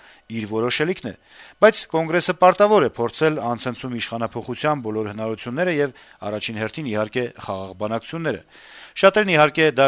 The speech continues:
ժամանակի ավելորդ կորուստ կհամարեն, այն իմաստով, որ բանակցություններն ամենայն հավանականությամբ կձախողվեն, բայց մեծ հաշվով ձախողումը նույնպես արդյունք է։ Համենայն դեպս, ինքներս մեզ համար կարձանագրենք, որ այս իշխանությունները փաստարկների լեզուն չեն հասկանում, միայն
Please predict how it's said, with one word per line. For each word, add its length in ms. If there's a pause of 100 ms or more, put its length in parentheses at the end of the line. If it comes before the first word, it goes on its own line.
(120)
ժամանակի 480
ավելորդ 320
կորուստ 340
կհամարեն, 540
այն 240
իմաստով, 320
որ 240
բանակցություններն 560
ամենայն 400
հավանականությամբ 640
կձախողվեն, 580 (460)
բայց 320
մեծ 300
հաշվով 380 (120)
ձախողումը 560
նույնպես 400
արդյունք 320
է։ 60 (560)
Համենայն 320
դեպս, 320
ինքներս 400
մեզ 160
համար 240
կարձանագրենք, 720
որ 120 (120)
այս 140 (100)
իշխանությունները 640 (100)
փաստարկների 540 (100)
լեզուն 240
չեն 160
հասկանում, 380 (340)
միայն 300